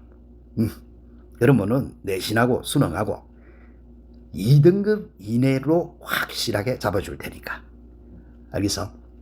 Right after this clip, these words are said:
아, 그러니까 요거 대신에 너네들이 요거 수업을 하고 나면은 너네들이 해줘야 될 거는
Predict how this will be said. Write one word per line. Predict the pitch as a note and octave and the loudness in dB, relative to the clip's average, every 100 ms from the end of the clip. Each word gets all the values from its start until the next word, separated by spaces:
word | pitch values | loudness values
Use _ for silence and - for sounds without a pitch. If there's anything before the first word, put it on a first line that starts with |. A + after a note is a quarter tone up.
| - - - - | -20 -20 -20 -10
아, | - - - - - - | -8 -8 -10 -20 -20 -8
그러니까 | G#2+ G#2 E2+ B2+ - - - - - - - - - - - - - - - | -4 -2 0 0 -2 -8 -20 -20 -20 -20 -20 -20 -20 -20 -18 -18 -20 -6 0
요거 | G2+ A#2+ B2 - - - - - - - - - | 6 6 4 -8 -20 -20 -20 -20 -20 -20 -20 -8
대신에 | - G#2+ C#3 D3+ | -2 2 4 4
너네들이 | D3+ C3+ D3 C#3+ C3+ C3 F3 - - - | 4 2 2 0 -2 -2 -2 -4 -8 -6
요거 | A2+ A2 A2 | -2 0 -2
수업을 | - - C3 F#2+ E2+ | -4 2 2 2 -2
하고 | G#2 F2 | -4 -4
나면은 | E2+ D#2 D#2 G#2+ B2 G#2+ | -6 -6 -6 -4 -4 -2
너네들이 | C#3+ F#3 E3+ D3 | -2 0 -2 0
해줘야 | B2+ A#2+ C3 | 0 0 -2
될 | G2+ F#2 | -2 -4
거는 | G#2 B2+ - | -4 -4 -6